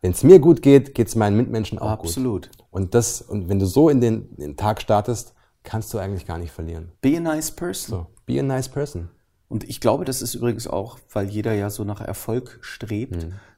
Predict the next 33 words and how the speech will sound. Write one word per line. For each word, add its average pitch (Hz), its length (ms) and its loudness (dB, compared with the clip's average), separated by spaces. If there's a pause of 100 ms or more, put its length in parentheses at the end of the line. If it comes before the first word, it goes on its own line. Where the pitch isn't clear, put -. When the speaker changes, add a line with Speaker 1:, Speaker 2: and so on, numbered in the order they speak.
Speaker 2:
das 107 220 -4
ist - 220 -10
ein 110 140 -4
Erfolgsgeheimnis. 95 1080 -10
Speaker 1:
Absolut. 92 540 -4
Speaker 2:
Positive 160 800 -4 (120)
Geisteshaltungen 120 1300 -6 (160)
ziehen 117 480 -6
Positives 113 760 -6
an. 78 320 -8 (220)
Speaker 1:
Ja. 90 160 -4
Speaker 2:
Wen 175 520 0
würde 120 320 -2
ich - 280 -6
einstellen? 69 640 -6 (160)
Speaker 1:
Ja. 90 120 -6
Speaker 2:
Ein 110 140 0
Griesgram 175 760 -2
oder 151 200 -4
jemand, 139 420 -4
der 123 120 -4
freundlich 120 540 -6
auf 104 140 -8
mich 113 120 -6
zukommt? 85 460 -8
Das - 80 -20
ist - 80 -20
Speaker 1:
Total. 123 340 2
Speaker 2:
doch 123 80 0
eine 135 100 0
ganz 202 420 -4
einfache 180 400 -8
Formel. 196 420 -6